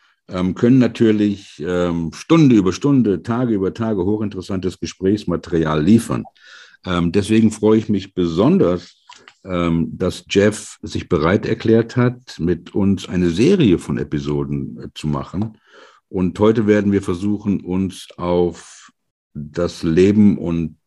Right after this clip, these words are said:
ähm, ähm, den Mann Ben Hogan zu konzentrieren, ohne nicht zu viel abzuschweiß-, abzuschweifen in die, in die anderen Richtungen. Ähm, Jeff ist auch, ähm, ein Autor.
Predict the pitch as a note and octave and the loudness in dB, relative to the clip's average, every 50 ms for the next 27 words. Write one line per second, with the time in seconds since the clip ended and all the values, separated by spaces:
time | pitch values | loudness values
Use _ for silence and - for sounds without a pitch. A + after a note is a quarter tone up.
0 | - - F2+ F2 E2 D#2+ D#2+ D#2 D#2+ D#2+ D#2+ - - - - - - - _ _ | -12 -8 -6 -4 -2 0 0 0 -2 -4 -6 -14 -20 -20 -20 -20 -20 -20 _ _
1 | _ - E2 D#2 D2+ D2+ D2+ D2+ D2 C#2 C2 C#2+ D2 D2 C#2+ F2 E2+ E2+ F2 E2+ | _ -8 -4 -4 -2 -2 -2 -2 -2 -4 -4 -6 -8 -4 -2 0 0 2 2 2
2 | E2 F2 F#2 F#2+ F#2 F#2 F2 D#2 - D#2 E2+ F2 F2+ F2+ D#2+ E2 F2+ F#2+ G2 F#2+ | 2 2 2 2 2 2 2 0 -2 -2 -2 0 0 0 0 2 2 2 2 2
3 | G2 F#2 F#2 E2+ - F#2+ E2+ - - F#2+ F2+ E2 - F2+ E2+ D#2+ - - F2+ F#2 | 2 0 0 0 -2 -6 -6 -4 -2 -2 -2 -2 -2 -4 -4 -4 -4 -4 0 0
4 | G2 G2 F#2+ - - D#2+ F#2 G2 G#2 G#2 G2+ G2 F#2+ F#2 F#2 F#2 - _ _ _ | 2 2 0 -2 -2 -2 -2 0 2 2 2 2 0 -2 -4 -6 -10 _ _ _
5 | - - - _ - - F2+ G2+ G2 - - - - - A2+ B2 A#2+ - - G2 | -20 -20 -20 _ -8 -4 -2 -2 -2 -2 -6 -6 2 4 4 4 4 2 0 0
6 | F#2+ F#2 - - F#2 F#2 - - - F#2 - - - E2+ E2+ F2 E2+ - - - | 0 0 0 -2 -4 -6 -6 -6 -8 -8 -8 -4 -4 -2 -2 -2 -4 -6 -8 -16
7 | _ - F2+ F#2 F2+ - - F2 - - F2+ F2 F2+ E2+ - E2+ D#2 - - F2 | _ -10 -10 -10 -8 -6 -6 -6 -4 -2 -2 -2 -2 -2 -2 -2 -2 -2 0 0
8 | F2 E2 D#2 E2 E2 E2 E2 D#2+ D#2+ - _ _ - - _ _ _ - F2 E2+ | 0 0 0 0 0 0 0 -2 -4 -8 _ _ -20 -20 _ _ _ -4 -2 0
9 | E2+ E2+ - - F2 F2 D#2+ F2+ E2 E2 E2 D#2 D2 D2 F2+ E2 - - - D2+ | 0 0 -2 0 0 0 2 2 2 0 0 0 0 0 0 0 -2 -4 -6 -4
10 | C#2 B1+ B1+ B1+ - _ _ - - _ _ _ _ - F#2 F#2 F2 F2+ F2 F2 | -4 -4 -8 -10 -12 _ _ -20 -20 _ _ _ _ -6 -4 -2 0 0 2 2
11 | E2+ E2 E2 D#2+ D#2+ - - E2 E2 D#2+ F2+ A2 A#2 A2 - A2 G#2+ G2 - - | 2 0 0 -2 -4 -8 -10 -10 -6 -2 0 0 0 0 0 0 0 -2 -2 -6
12 | - - F#2+ F#2+ F#2+ F#2+ G2 F#2+ - - - - - F2+ F2 F2 E2+ E2+ E2 - | -8 -6 -4 -2 0 0 -2 -2 -4 -10 -12 -8 -6 -4 -2 -2 0 -2 -2 -4
13 | F2 F2 F2 E2 E2+ - - E2+ E2+ E2+ - G2+ G#2 C3 F3 F#3+ F3+ - | -4 -6 -6 -4 -4 -4 -4 -4 -6 -2 2 4 4 4 4 2 -2 -6